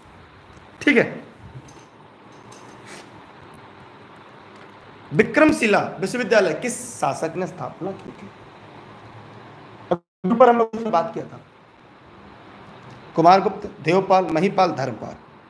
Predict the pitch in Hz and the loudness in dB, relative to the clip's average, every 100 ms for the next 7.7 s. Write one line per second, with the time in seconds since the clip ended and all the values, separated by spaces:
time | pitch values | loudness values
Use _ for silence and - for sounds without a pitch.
0 | - 143 220 240 226 214 247 233 151 156 | -4 2 4 6 6 8 6 6 2 -4
1 | - - - - - - - - - - | -16 -20 -20 -20 -20 -20 -20 -20 -20 -20
2 | - - - - - - - - - - | -20 -20 -20 -20 -20 -20 -20 -20 -20 -20
3 | - - - - - - - - - - | -20 -20 -20 -20 -20 -20 -20 -20 -20 -20
4 | - - 220 233 233 233 - - - - | -6 2 4 4 2 0 -12 -16 -20 -20
5 | - - - - - - - - - - | -20 -20 -20 -20 -20 -20 -20 -20 -20 -20
6 | - - - - - - - - - - | -20 -20 -20 -20 -20 -20 -20 -20 -16 -4
7 | 156 139 - 95 165 - | 0 0 -2 -10 -12 -16